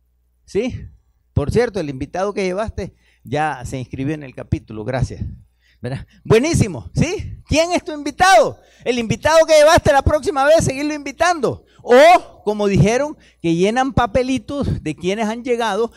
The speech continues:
hablarles por teléfonos a esos, Martín, ¿verdad? Y decirle, "Mira, nos alegró muchísimo que estuvieras en nuestro capítulo Embajadores y te invito nuevamente a que llegues", aunque no sea tu invitado.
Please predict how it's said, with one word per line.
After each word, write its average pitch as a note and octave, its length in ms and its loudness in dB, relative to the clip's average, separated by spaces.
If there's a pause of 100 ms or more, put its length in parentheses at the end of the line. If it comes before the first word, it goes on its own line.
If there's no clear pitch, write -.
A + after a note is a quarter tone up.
(160)
hablarles D#3 500 -4
por A3+ 160 0
teléfonos A#3 600 -4
a B3+ 100 -8
esos, F4 320 -8
Martín, E4 500 -8 (400)
¿verdad? E3 300 -2 (140)
Y D#3+ 100 2
decirle, C4 320 -2
"Mira, F3+ 300 -2
nos C4 180 -2
alegró F#3+ 340 -2
muchísimo C#4+ 640 2
que G#3+ 60 -6
estuvieras A#3+ 460 -6
en A#3+ 100 -10
nuestro G#3 260 -4
capítulo G3 520 -6
Embajadores A3 720 0 (240)
y C#4+ 640 2 (400)
te G#3+ 140 2
invito G#3+ 560 -4
nuevamente A#3+ 1000 -4 (460)
a F3 120 -6
que F3 120 -6
llegues", D3+ 340 -2 (540)
aunque A#3 240 -8
no A3+ 140 -6
sea C4 160 -4
tu G#3+ 100 -12
invitado. A#3 540 -14